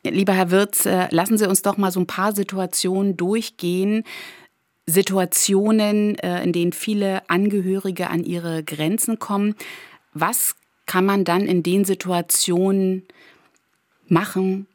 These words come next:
Wie kann man mit diesen Situationen besser umgehen? Zum Beispiel, wenn ich eben, ich sag mal, innerhalb von zehn Minuten, übertrieben gesagt, zehnmal die, äh, selbe Frage gestellt bekomme.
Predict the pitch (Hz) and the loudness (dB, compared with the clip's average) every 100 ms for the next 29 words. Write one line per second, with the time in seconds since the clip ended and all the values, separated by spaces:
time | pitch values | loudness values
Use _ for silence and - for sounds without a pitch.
0 | - 185 185 185 190 180 170 185 185 175 | -8 -6 -2 0 4 4 2 0 2 2
1 | 175 - 175 - 175 175 175 165 165 185 | 0 -2 -2 0 0 2 2 0 -2 -4
2 | - 165 156 139 135 - 202 185 165 175 | 0 2 2 -2 -6 -2 0 0 0 -2
3 | - - 180 170 165 - - - - _ | -6 -6 -4 -2 -4 -6 -20 -20 -20 _
4 | 160 208 190 175 - 151 139 139 151 - | 0 0 0 -6 -4 -4 -2 -6 -8 -14
5 | _ - - 180 - 180 180 170 202 196 | _ -20 -8 -6 -2 0 0 2 4 4
6 | 175 - 175 - - 196 196 185 185 180 | 2 2 0 2 0 2 2 2 0 0
7 | 156 151 151 - - - - - _ _ | -2 -2 -6 -16 -20 -20 -20 -20 _ _
8 | _ _ _ _ 214 185 180 - 190 180 | _ _ _ _ 2 2 0 -4 0 0
9 | 147 151 - - 185 190 185 165 175 175 | 0 -6 -2 0 2 2 4 4 2 2
10 | 160 160 160 - 165 156 160 175 180 - | 0 -2 -2 -4 -8 -6 -6 -6 -6 -6
11 | 151 160 170 143 - 127 131 - - - | -6 -4 -8 -8 -8 -10 -10 -12 -12 -10
12 | - - | -10 -10